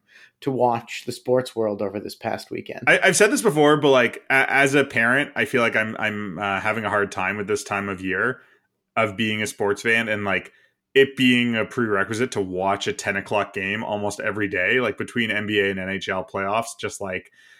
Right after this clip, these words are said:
Speaker 2: you know, I wanna see Golden State, uh, Lakers, you know, I wanna see Denver and Phoenix.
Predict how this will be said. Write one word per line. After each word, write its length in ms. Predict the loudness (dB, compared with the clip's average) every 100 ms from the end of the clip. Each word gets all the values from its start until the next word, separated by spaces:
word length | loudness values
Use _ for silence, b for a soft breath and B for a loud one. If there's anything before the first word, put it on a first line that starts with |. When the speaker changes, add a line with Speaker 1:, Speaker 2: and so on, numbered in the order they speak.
| b
Speaker 2:
you 120 | -2 0
know, 280 | 2 0 2
I 180 | 0 0
wanna 380 | 0 2 4 2
see 300 | 0 -4 0
Golden 280 | 0 0 -2
State, 260 | 2 2 2
uh, 240 | 0 0 0
Lakers, 560 | 2 0 2 0 0
you 60 | -2
know, 140 | -4
I 120 | -2 0
wanna 300 | 2 0 -2
see 180 | -4
Denver 300 | -2 0 0
and 120 | -4 -2
Phoenix. 360 | -2 -2 -4